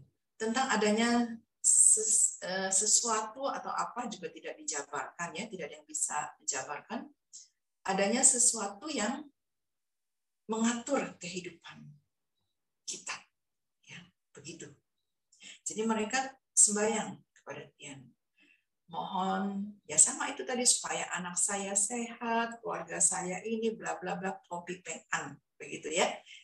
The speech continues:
itu biasanya. Nah, itu adalah kepercayaan orang Tionghoa ribuan tahun yang lalu. Dua ribu enam ratus tahun sebelum,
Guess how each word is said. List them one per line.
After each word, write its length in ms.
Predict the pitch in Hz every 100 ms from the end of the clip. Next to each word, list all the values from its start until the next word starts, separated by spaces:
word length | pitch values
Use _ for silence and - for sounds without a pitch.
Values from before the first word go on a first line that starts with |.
| _
itu 80 | 135
biasanya. 560 | 139 143 143 - - - _ - - _ -
Nah, 320 | 185 - -
itu 640 | 190 175 226 311 440 - _ _ _ _ _ _ -
adalah 400 | 208 196 226 -
kepercayaan 720 | - - 202 208 196 202 -
orang 400 | 233 220 196 202
Tionghoa 720 | 185 175 - _ 170 196 247 - -
ribuan 720 | 185 180 175 202 277 330 381 -
tahun 480 | 196 180 214 339 - _ -
yang 240 | 165 160 -
lalu. 360 | 143 139 - - _ _ _ _ _ _ _ _ _ _ _ _ _ _ _ _ _ -
Dua 240 | 180 196 208
ribu 240 | 220 240
enam 320 | 254 247 226 233
ratus 320 | - - -
tahun 320 | 226 247 285
sebelum, 880 | 277 214 180 180 196 233 - -